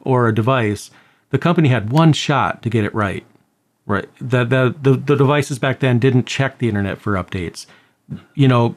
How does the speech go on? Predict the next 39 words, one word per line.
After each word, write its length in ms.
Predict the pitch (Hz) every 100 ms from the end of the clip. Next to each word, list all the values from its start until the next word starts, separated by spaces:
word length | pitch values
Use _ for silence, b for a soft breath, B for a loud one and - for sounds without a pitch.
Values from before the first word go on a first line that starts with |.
| 143 120
it 80 | 151
was 180 | 147
done. 380 | - 156 170 92
It 60 | 110
was, 200 | 127 123
it 60 | 143
was 120 | -
final. 640 | - - 156 160 110 - - B B B -
And 240 | 151 151
to 400 | - 156 147 139 -
actually 460 | 147 165 - 151
put 180 | 143 147
out 120 | 131
a 60 | 120
patch, 380 | 160 156 117 -
they 60 | 127
had 100 | 120
to 100 | 113
press 560 | - - 143 151 - -
a 120 | 135
C 240 | - 151
D 160 | 131 123
rom 480 | 127 147 98 92 90 b b -
and 160 | 131 -
ship 400 | - 147 147 110
it. 160 | 87 -
It 120 | 123
cost 300 | - 127 -
a 60 | 123
lot 200 | 120 110
of 40 |
money. 400 | 110 127 113 87 B B B -
Or 380 | 143 143 139 131
worse, 480 | 120 165 143 120 - -
redeploy 800 | 123 147 143 139 - 147 139 127
an 80 | 123
entire 380 | 123 - 127 117
<laughs> 80 |
hardware 460 | 127 147 110 127